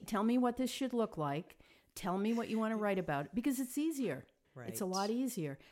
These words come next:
Speaker 1: I had one young man a couple of years ago. He was furious. He had his hands in fists, and it was almost like he was stomping his feet at me. "I know what you're doing. I know what you're doing."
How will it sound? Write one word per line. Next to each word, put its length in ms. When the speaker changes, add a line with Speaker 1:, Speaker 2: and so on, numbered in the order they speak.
Speaker 1:
I 80
had 300
one 280
young 160
man 220
a 80
couple 260
of 80
years 240
ago. 300
He 140
was 100
furious. 480
He 140
had 160
his 260
hands 360
in 120
fists, 500
and 300
it 80
was 160
almost 240
like 140
he 80
was 120
stomping 640
his 180
feet 160
at 80
me. 160
"I 220
know 140
what 200
you're 120
doing. 340
I 120
know 120
what 180
you're 140
doing." 400